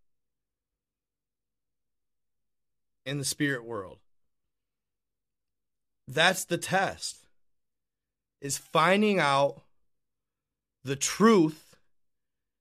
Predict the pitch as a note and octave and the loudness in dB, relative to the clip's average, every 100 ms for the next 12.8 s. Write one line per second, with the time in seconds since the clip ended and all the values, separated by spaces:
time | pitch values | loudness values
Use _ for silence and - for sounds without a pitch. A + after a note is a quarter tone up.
0 | _ _ _ _ _ _ E3 D3 - _ | _ _ _ _ _ _ 0 0 -2 _
1 | _ _ _ _ _ _ - - - F#3 | _ _ _ _ _ _ -10 -6 0 6
2 | G3 G#3 G3 D3+ E3+ D#3 D#3+ D3 C#3 D3+ | 6 4 0 2 2 2 0 -4 -6 -6
3 | D3+ D3+ C#3 B2 _ D#3+ E3+ F3 E3+ D#3 | -4 -2 -4 -8 _ 0 0 0 -4 -2
4 | D#3 C#3+ B2 A2+ G2 E2+ - _ _ _ | -2 -2 0 -2 -4 -10 -18 _ _ _
5 | _ _ _ _ _ _ _ _ _ _ | _ _ _ _ _ _ _ _ _ _
6 | _ _ - E3 D3+ G3+ A3 A3+ A#3 A#3 | _ _ -6 -2 4 8 10 10 6 4
7 | - _ - _ _ _ E3+ D#3 - - | -4 _ -20 _ _ _ -4 0 0 0
8 | F#3+ G#3 A#3 F#3 F3 E3+ E3 D#3 C#3+ D3+ | 6 8 8 8 6 4 -2 -8 -4 0
9 | F3 E3+ D#3+ D3+ D#3+ D3+ C#3+ - _ _ | 0 0 0 0 -2 -4 -4 -8 _ _
10 | _ _ - E3 E3+ E3+ - - - D3+ | _ _ 2 4 6 4 0 -6 0 4
11 | D3+ D#3+ E3+ E3+ _ _ _ _ _ _ | 6 4 2 -4 _ _ _ _ _ _
12 | _ _ - D#3+ E3 D#3 - - | _ _ 0 8 8 8 2 -14